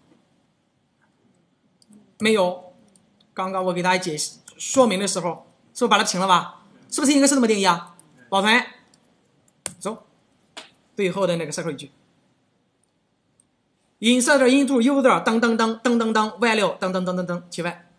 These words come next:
是不是就变成了这样的一个，一个过程了吧？那么最终，同学们，我给大家咱们稍微再总结总结，这个O R M它这个映射当中它是怎么映的？核心点是什么？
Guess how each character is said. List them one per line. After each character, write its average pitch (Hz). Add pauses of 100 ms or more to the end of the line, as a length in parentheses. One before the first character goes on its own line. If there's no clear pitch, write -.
是 -
不 180
是 175
就 170
变 165
成 156
了 156
这 170
样 151
的 143
一 143
个， 143 (180)
一 156
个 156
过 180
程 139
了 131
吧？ 127 (840)
那 285
么 240 (140)
最 285
终， 277
同 233
学 208
们， 190
我 175
给 170
大 160
家 160
咱 151
们 156
稍 165
微 160
再 165
总 135
结 147
总 139
结， -
这 311
个 165
O 262
R 240
M 196 (120)
它 233
这 226
个 202
映 226
射 190
当 190
中 196
它 254
是 240
怎 151
么 135
映 269
的？ - (520)
核 294
心 392
点 247
是 233
什 -
么？ 269